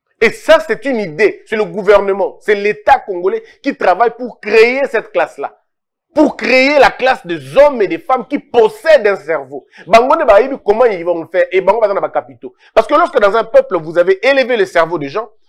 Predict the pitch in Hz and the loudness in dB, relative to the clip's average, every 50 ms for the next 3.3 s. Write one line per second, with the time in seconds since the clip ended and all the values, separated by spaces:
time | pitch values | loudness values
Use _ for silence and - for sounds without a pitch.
0 | _ _ _ - 285 247 - 262 226 220 226 254 247 247 - - 202 196 190 - | _ _ _ 0 0 2 4 2 2 4 4 4 2 2 2 2 2 2 2 2
1 | 220 208 190 175 196 196 220 220 240 233 185 - - - - - 170 202 208 208 | -2 -4 -4 -4 -2 -2 -2 2 2 2 0 0 -8 -18 -20 -16 -12 -4 2 2
2 | 208 202 180 220 220 214 202 190 175 175 170 170 165 160 151 151 143 - - _ | 2 4 6 6 6 6 6 4 4 2 2 0 0 -2 -4 -4 -6 -6 -8 _
3 | _ _ - 156 160 160 | _ _ -2 0 0 0